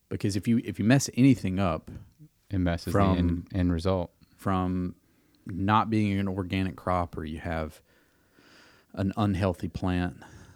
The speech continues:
Speaker 1: uh, or you harvest too late and all of the, or, or too early, um,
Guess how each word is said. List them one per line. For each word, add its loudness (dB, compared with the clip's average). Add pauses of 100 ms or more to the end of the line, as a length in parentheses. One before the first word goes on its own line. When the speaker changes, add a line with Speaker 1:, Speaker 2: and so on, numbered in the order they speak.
(440)
Speaker 1:
uh, -6
or -6
you -6 (340)
harvest -2
too -2
late -2
and -6
all -4
of -8
the, -6 (640)
or, 0
or -4
too -6
early, -4 (480)
um, -6